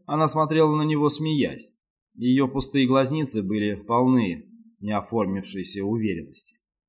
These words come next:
Он отвернулся, уже не способный расслабиться. «Пора ехать», сказал он Виги.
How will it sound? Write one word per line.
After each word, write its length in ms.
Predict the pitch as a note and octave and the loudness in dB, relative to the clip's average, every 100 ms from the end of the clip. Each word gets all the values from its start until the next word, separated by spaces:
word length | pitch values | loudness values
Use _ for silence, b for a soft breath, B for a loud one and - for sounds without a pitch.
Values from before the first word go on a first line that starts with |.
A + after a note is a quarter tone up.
| _ _ _ _ _ _ _ - | _ _ _ _ _ _ _ -8
Он 240 | D3 B2+ | 2 2
отвернулся, 680 | A2+ A2+ A#2+ A#2+ F#2+ E2 - - _ _ _ - | 2 0 0 0 -2 -4 -12 -18 _ _ _ -8
уже 260 | D3 C3+ | -2 0
не 80 | A2+ | 0
способный 560 | A2 A#2+ A#2 G#2 F2 F2+ | 0 -4 -4 -6 -6 -6
расслабиться. 640 | F#2 - E2 - - - _ _ _ _ _ _ _ _ _ _ G#3+ G#3+ _ _ _ _ _ _ _ | -6 -6 -8 -14 -20 -20 _ _ _ _ _ _ _ _ _ _ -20 _ _ _ _ _ _ _ _
«Пора 300 | - A2 D#3+ | -4 2 2
ехать», 720 | G3 C#3 A#2+ A2+ - - - _ _ _ | 4 4 2 0 -6 -12 -14 _ _ _
сказал 440 | - - F#2 F#2 F#2+ | -18 -12 -8 -4 -4
он 160 | G2 | -4
Виги. 400 | G2 F#2 E2 D#2+ | -4 -8 -12 -20